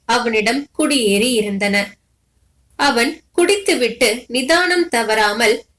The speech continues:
வெறியில் இல்லாமல் இருந்த வினாடியே இல்லை என்றுதான் சொல்ல வேண்டும்.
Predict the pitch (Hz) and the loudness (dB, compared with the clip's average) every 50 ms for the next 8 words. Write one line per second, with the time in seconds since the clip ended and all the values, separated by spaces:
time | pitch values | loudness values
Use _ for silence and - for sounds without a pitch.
0 | _ _ _ _ _ _ - 247 277 302 330 370 370 381 359 302 262 240 233 226 | _ _ _ _ _ _ -4 0 2 4 4 4 4 4 4 4 2 2 2 2
1 | 220 220 214 214 226 240 247 - - 226 233 277 277 277 277 233 190 208 214 220 | 2 2 2 0 0 -2 -2 -2 -2 -2 0 0 0 0 0 0 0 0 0 0
2 | 226 233 233 220 214 220 240 240 208 226 247 - _ _ - 214 226 240 254 269 | 2 2 2 2 0 2 2 2 2 0 -2 -6 _ _ -12 -8 -6 -4 -2 0
3 | 277 285 311 311 254 - - - - 220 214 202 208 208 196 240 233 208 202 247 | 2 2 0 0 -2 -6 -8 -6 -4 -4 -2 -2 -4 -4 -2 0 0 0 -2 -2
4 | 247 - - 247 220 214 208 208 185 202 196 196 185 208 202 226 | -4 -4 -2 0 0 0 0 0 0 -2 -2 -2 -2 -4 -6 -6